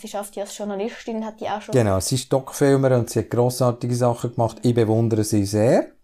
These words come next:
Speaker 2: Ähm, und, äh, habe sie auch schon dürfen, auf der Bühne zu beobachten, also dabei sein, wenn sie einen Film, äh,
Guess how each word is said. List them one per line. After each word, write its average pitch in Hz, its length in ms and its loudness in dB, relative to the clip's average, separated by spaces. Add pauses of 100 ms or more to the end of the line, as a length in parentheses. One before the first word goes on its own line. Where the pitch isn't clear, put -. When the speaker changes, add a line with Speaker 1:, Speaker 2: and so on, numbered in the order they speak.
(460)
Speaker 2:
Ähm, 113 600 2
und, 110 440 2
äh, 98 440 2 (880)
habe 110 160 0
sie 110 120 -4
auch 120 120 2
schon 107 180 0
dürfen, 104 420 2
auf 117 220 -2
der - 80 -4
Bühne 127 360 0
zu - 140 -10
beobachten, 127 540 0
also 104 160 -2
dabei 104 320 -2
sein, 131 240 -2
wenn 127 80 0
sie 131 120 -2
einen 127 100 -2
Film, 127 360 0
äh, 127 280 -2